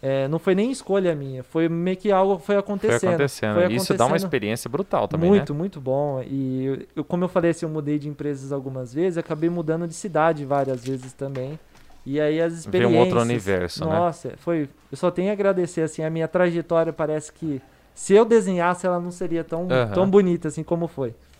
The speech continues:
Speaker 1: E aí eu tive essa sorte de tá passando em todas as áreas do financeiro, é, criando experiência. Então, você que me vê com vinte e nove anos, <laughs> eu tenho certa credibilidade, assim, pra passar, confiança,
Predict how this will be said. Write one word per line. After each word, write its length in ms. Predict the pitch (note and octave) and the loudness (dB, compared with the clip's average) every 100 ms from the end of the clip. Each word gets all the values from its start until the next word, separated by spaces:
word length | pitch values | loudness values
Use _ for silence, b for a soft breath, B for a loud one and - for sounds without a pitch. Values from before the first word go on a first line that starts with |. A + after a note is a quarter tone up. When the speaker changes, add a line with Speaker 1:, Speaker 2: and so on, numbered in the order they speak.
| b b b b b | b b b b b
Speaker 1:
E 120 | D3 D#3 | 4 6
aí 80 | |
eu 60 | F3 | 6
tive 160 | F3 A3 | 4 0
essa 180 | A3 D#4 | 0 -2
sorte 400 | - C4+ G3 - | 2 2 2 -4
de 100 | D#3+ | -8
tá 120 | F3 F3+ | -2 0
passando 340 | F3+ E3+ F3 | -2 -2 -6
em 80 | F3 | -4
todas 320 | F3 G3 F#3+ | -4 -6 -4
as 200 | G3+ F#3 | -6 -2
áreas 440 | D3 D#3 G#3+ G3+ - b b b _ | 0 0 -2 -8 -16 b b b _
do 200 | C#3+ D3+ | -4 -4
financeiro, 720 | D3 D#3 D3+ D3 D#3 F#3+ F#3 F3 - | -4 -6 -8 -6 -2 -2 -2 -6 -10
é, 340 | D3 C#3 C#3 C3+ | -6 -2 -4 -4
criando 240 | D3 D3 | -6 -4
experiência. 800 | C#3+ - D3+ G3 D#3+ F3+ - - b b b b b | -8 -6 -4 -2 -2 -4 -8 -20 b b b b b
Então, 640 | C#3+ C#3+ F3 F#3+ G3 F3 D3 - | -10 2 4 6 4 0 -6 -12
você 280 | D3+ E3 F#3+ | -2 0 2
que 80 | F3 | 0
me 100 | E3+ | 0
vê 120 | E3 | 2
com 120 | E3+ E3+ | 0 -2
vinte 160 | D#3+ | -6
e 40 | F3 | -2
nove 280 | D#3+ D3+ | -2 0
anos, 380 | E3 A3+ F#3+ - C#3+ - G3 G#3+ G3+ | 0 0 0 -4 -4 2 4 4 0
<laughs> 480 | - - A#2 A2+ G2+ | -4 -6 -6 -6 -2
eu 120 | F3 F3+ | 2 4
tenho 200 | F#3+ G3 | 4 4
certa 340 | G3+ G3 F#3 G3 E3 D3+ | 4 4 4 0 0 -2
credibilidade, 800 | F#3+ F3+ F3 E3 E3+ D#3+ D3+ D3 | 0 0 2 2 4 4 4 2
assim, 160 | C#3+ D3+ | -2 -4
pra 120 | D3+ | -4
passar, 460 | C#3+ C#3+ - C#3+ D#3+ | -2 -2 0 0 0
confiança, 800 | D#3 D3+ - C#3 C3+ D3 - D3+ | -2 -8 -2 -2 0 -2 -8 -14